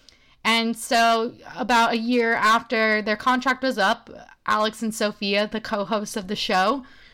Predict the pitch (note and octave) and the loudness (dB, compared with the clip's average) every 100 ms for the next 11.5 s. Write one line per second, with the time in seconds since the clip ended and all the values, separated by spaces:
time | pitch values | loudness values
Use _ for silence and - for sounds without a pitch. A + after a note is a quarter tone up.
0 | - - G#3+ G#3+ G#3+ G#3+ G#3+ G#3+ G#3+ A#3 | -10 0 0 2 0 0 0 0 -2 -2
1 | G#3+ G#3 G3+ A#3+ D#4 - F3+ E3+ - _ | -2 0 0 0 0 -2 -4 -4 -8 _
2 | _ _ _ _ _ _ _ - - F#3+ | _ _ _ _ _ _ _ -6 2 2
3 | F#3 E3+ - F3+ E3+ E3 - - G#3 G3+ | 2 -2 -2 0 0 -2 -6 -12 -4 -2
4 | F3 F3+ - A3+ G#3+ G#3+ G#3 F#3 F3+ - | 0 -2 0 2 2 0 0 0 -2 -8
5 | - _ _ _ _ - G3+ G3 F#3 F3+ | -18 _ _ _ _ -6 0 2 2 0
6 | F3+ - - _ _ _ - C4 A#3 A#3+ | -6 -14 -20 _ _ _ 0 2 4 4
7 | A3 G#3+ G3+ G3 G3+ G3+ F#3+ F#3 F#3 A3 | 2 -2 -4 -2 0 2 0 0 -4 -10
8 | _ - F#3+ F3+ G#3 G3 G3 F#3 F3+ F3+ | _ -18 -14 -6 -2 0 2 2 2 0
9 | F3+ F3+ G3+ F#3+ F#3 F#3 F3 F3 E3+ E3+ | 0 -2 -2 0 2 2 4 2 -2 -4
10 | F3 - F3+ E3+ - F#3 E3+ E3 D#3 F#3+ | -4 -2 0 0 -2 0 0 -2 -4 -8
11 | F3+ - - - | -12 -10 -8 -6